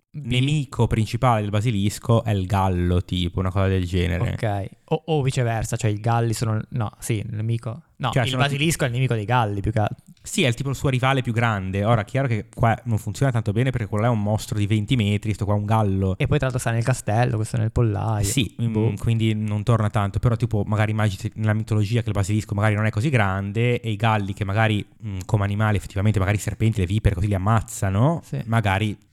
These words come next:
Speaker 2: nell'immaginario può
Speaker 1: Ah,
Speaker 2: tornare
Speaker 1: quindi,
Speaker 2: come
Speaker 1: quindi,
Speaker 2: nemico.
Speaker 1: come dicevi te, c'è proprio il gallo che ammazza
Speaker 2: Sì,
Speaker 1: il basi-, il, il
Speaker 2: sì.
Speaker 1: serpente, diciamo, il basilisco in generale, le bisce.
Speaker 2: Secondo me sì.
Speaker 1: Ok, ok. Tra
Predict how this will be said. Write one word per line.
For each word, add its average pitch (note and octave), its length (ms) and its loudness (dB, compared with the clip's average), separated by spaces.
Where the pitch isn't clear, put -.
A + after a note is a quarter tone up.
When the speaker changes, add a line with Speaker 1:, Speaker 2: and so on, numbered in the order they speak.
Speaker 2:
nell'immaginario G2+ 680 2
può - 120 -4
Speaker 1:
Ah, C3+ 40 -2
Speaker 2:
tornare G2+ 180 2
Speaker 1:
quindi, - 160 2
Speaker 2:
come - 160 -2
Speaker 1:
quindi, F#3+ 160 2
Speaker 2:
nemico. C#3+ 180 0
Speaker 1:
come B2+ 140 0
dicevi B2 220 -2
te, C3+ 120 2
c'è A#2 160 -2
proprio B2 240 0
il A#2+ 120 -2
gallo C#3+ 340 2
che C3+ 80 -2
ammazza B2 340 -2
Speaker 2:
Sì, C3+ 60 2
Speaker 1:
il C3 60 4
basi-, A#2 160 0
il, A#2 180 -2
il G#2+ 220 -2
Speaker 2:
sì. A#2 120 2
Speaker 1:
serpente, A#2 500 2
diciamo, A2 260 0
il G#2+ 60 0
basilisco A2 500 0
in G#2 120 0
generale, A2 380 -4
le A#2+ 100 -6
bisce. A2+ 300 0
Speaker 2:
Secondo A#2 280 2
me A#2+ 80 2
sì. F#2 260 -6
Speaker 1:
Ok, - 200 -2
ok. - 120 -2
Tra - 100 -2